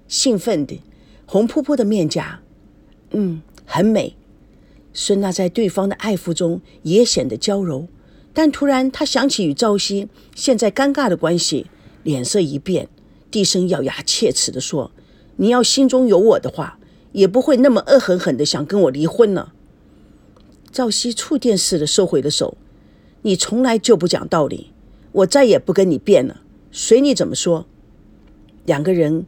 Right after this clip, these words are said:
各怀心思地闷坐在车上，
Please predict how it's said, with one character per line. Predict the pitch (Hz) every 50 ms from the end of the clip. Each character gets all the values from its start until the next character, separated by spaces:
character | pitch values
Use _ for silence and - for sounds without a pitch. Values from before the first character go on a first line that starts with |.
| - -
各 | - - 240
怀 | 196 - 160 170
心 | 170 - - 214 214
思 | - - - 208
地 | 185 175 151
闷 | 151 185 208 180
坐 | - 185 165
在 | 147 160 131 123
车 | - - - - 165
上， | 151 - 147 - -